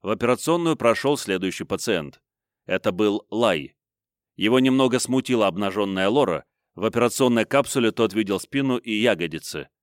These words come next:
Да ещё видел, как двигаются манипуляторы со скальпелями. Капсулы новейшие,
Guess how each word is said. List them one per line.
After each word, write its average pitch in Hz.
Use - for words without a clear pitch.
Да 92
ещё 117
видел, 147
как 117
двигаются 135
манипуляторы 117
со 120
скальпелями. 76
Капсулы 92
новейшие, 92